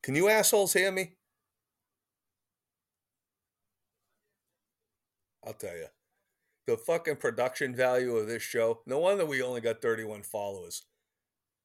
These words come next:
We need a real producer. Hey,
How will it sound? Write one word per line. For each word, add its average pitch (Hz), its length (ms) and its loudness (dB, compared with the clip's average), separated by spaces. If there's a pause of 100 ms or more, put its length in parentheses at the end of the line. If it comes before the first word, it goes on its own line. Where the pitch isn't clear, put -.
(140)
We 160 120 -2
need 180 140 2
a 139 60 8
real 120 200 2
producer. 95 540 -10 (4000)
Hey, 147 300 6